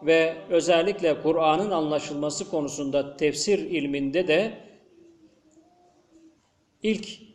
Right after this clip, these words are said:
sahabilerden bir tanesidir. Ve Peygamber Efendimiz sallallahu aleyhi ve sellem onda gördüğü bu özelliğin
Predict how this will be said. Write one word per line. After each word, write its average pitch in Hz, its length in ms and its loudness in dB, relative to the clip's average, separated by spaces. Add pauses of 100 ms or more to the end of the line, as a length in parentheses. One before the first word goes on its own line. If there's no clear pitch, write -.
(100)
sahabilerden 156 920 0
bir 147 180 -2
tanesidir. 135 640 -6 (360)
Ve 185 120 2
Peygamber 185 420 6
Efendimiz 170 420 2
sallallahu 165 560 4
aleyhi 156 220 4
ve 147 80 0
sellem 175 480 -2 (380)
onda 165 340 4
gördüğü 151 760 2
bu 151 400 0
özelliğin 156 880 0